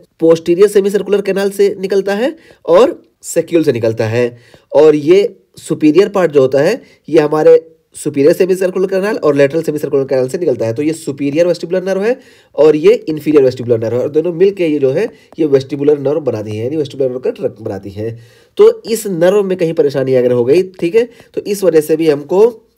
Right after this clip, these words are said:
वर्टाइगो देखने को मिलेगा। इसी को हम बोलते हैं वेस्टिबुलर न्यूराइटिस। तो देखिए, यहाँ पे हमने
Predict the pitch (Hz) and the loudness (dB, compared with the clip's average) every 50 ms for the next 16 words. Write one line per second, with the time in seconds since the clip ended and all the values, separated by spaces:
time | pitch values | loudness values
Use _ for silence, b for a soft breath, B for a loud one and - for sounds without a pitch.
0 | _ _ _ 151 151 151 147 147 139 139 147 196 202 165 147 135 131 127 120 120 | _ _ _ 2 2 2 4 2 0 0 2 0 2 2 2 0 0 -2 -2 0
1 | 120 120 117 123 123 123 - 170 170 151 143 143 139 131 131 139 143 185 214 208 | -2 2 2 2 0 0 -4 -4 -2 -2 -2 0 0 0 0 -2 -4 -2 -4 0
2 | 160 135 131 131 131 - 139 135 139 165 185 190 147 123 117 110 110 101 107 101 | 0 0 0 0 -6 -12 -8 -2 -2 -2 0 0 -2 -2 -2 -2 -4 -6 -8 -12
3 | 92 - b b b b b b - 131 151 151 175 170 165 170 160 160 156 | -14 -14 b b b b b b -10 -10 -6 -2 -2 -2 0 0 -4 -4 -6